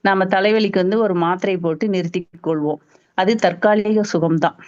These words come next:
தலைவலி வரும்பொழுதெல்லாம் மாத்திரையை போட்டு நிறுத்திக் கொள்கிறோம். தொடர்ந்து வலி மாத்திரைகளை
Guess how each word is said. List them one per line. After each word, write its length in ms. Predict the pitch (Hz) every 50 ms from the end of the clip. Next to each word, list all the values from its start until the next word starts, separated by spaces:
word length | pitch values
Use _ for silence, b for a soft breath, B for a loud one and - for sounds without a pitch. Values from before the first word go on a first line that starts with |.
| b b b b b b b _ _ _ _ _ -
தலைவலி 440 | 185 175 190 214 240 233 233 220 202
வரும்பொழுதெல்லாம் 800 | 185 180 180 190 202 196 196 190 175 175 170 170 170 170 180 -
மாத்திரையை 420 | 180 180 190 185 - 208 196 180 175
போட்டு 280 | - 165 160 156 - 233 254
நிறுத்திக் 380 | 226 185 170 165 185 160 156
கொள்கிறோம். 440 | - 170 156 151 147 156 160 151 B B B B B B B B _
தொடர்ந்து 460 | - 196 190 190 208 208 202 233 240
வலி 220 | 240 202 180 185 202
மாத்திரைகளை 600 | 214 208 196 190 190 165 156 147 165 160 165